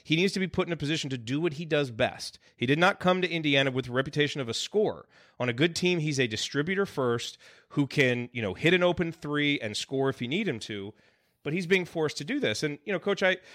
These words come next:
I get the idea about C J Gunn, and I like C J. You know, I think he's good in short bursts. You need a little bit of energy, get C J in there.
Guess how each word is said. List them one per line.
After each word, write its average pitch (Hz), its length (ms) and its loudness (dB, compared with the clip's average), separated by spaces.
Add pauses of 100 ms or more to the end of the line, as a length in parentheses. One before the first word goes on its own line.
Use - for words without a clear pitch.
(320)
I 180 120 6
get 185 220 4
the 196 140 4
idea 139 340 4
about 135 280 2
C 143 180 -6
J 131 200 0
Gunn, 123 280 0
and 110 80 -4
I 120 100 0
like 110 320 -2
C 151 220 -8
J. 147 380 -2 (320)
You 135 100 -4
know, 139 240 4
I 147 80 4
think 180 240 -2
he's 170 180 0
good 147 220 2
in 117 100 0
short 156 420 -4
bursts. 110 320 -4
You 113 60 -6
need 139 140 -2
a - 20 -2
little 143 180 -2
bit 139 140 2
of 139 60 2
energy, 147 400 2
get 127 180 -4
C 160 180 -4
J 131 260 2
in 135 100 -2
there. 135 260 0